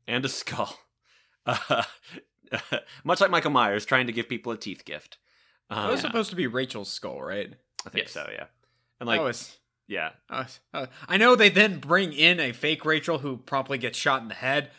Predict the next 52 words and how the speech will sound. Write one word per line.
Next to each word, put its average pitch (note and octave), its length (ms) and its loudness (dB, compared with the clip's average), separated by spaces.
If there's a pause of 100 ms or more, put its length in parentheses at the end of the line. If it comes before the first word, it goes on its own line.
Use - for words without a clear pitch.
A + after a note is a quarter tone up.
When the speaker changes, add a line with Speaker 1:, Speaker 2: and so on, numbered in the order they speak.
(160)
Speaker 2:
but D3 200 0
the D3 260 -6
bringing D#3+ 520 -4
out C3+ 340 -2
her B2+ 160 -6
skull C3+ 420 -2
to B2 100 -12
present B2 340 -6
that A2+ 180 -8
to A#2 60 -12
Deckard G#2 500 -8
was A2 280 -16 (120)
just, B2 320 -12 (340)
I C3 80 -2
don't B2+ 60 -8
know, B2+ 80 -8
that A#2 180 -4
was C3+ 100 -8
super - 280 -10
messed - 300 -12
up. D#3 180 -6 (180)
<laughs> - 180 -20
Speaker 1:
Yeah. G#2 460 0 (140)
Speaker 3:
Yeah, G#4 180 0
a - 20 0
little. C3 280 -4 (280)
Speaker 1:
I - 80 2
will A3 200 4
say, D3+ 340 4
this B2+ 240 -2
might B2 240 0
be C#3+ 140 -2
my G#2+ 160 0
favorite A#2 300 -4
Jared A2 260 -2
Leto G2 220 -8
<laughs> - 20 -16
performance. - 840 -8 (840)
Mostly A3+ 360 4
in G3+ 60 6
the F#3 80 -2
sense C3+ 240 -2
of, D3+ 80 0
I C#3+ 100 8
was C3+ 120 2
like, C#3 180 -2
"Yeah, E4+ 200 0
all E4 100 4
right, C#4+ 220 -4 (100)
sure." - 360 -6 (120)
Speaker 3:
<laughs> - 120 -20 (600)
Yeah. - 260 2